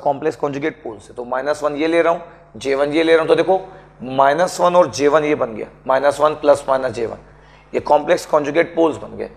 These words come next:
इसका imaginary part जे वन, imaginary part माइनस जे वन और real पार्ट is माइनस वन।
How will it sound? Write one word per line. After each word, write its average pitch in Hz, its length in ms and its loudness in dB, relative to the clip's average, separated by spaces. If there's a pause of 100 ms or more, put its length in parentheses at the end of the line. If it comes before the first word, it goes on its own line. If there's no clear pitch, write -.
(280)
इसका - 220 0
imaginary 135 420 2
part 156 380 2
जे 123 220 -8
वन, 135 160 -6 (680)
imaginary 131 440 0
part 147 360 2
माइनस 123 360 -4
जे 139 140 -4
वन 147 200 -6 (380)
और 135 100 4
real 160 260 2
पार्ट 185 260 2
is 180 140 -6
माइनस 151 440 0
वन। 147 340 0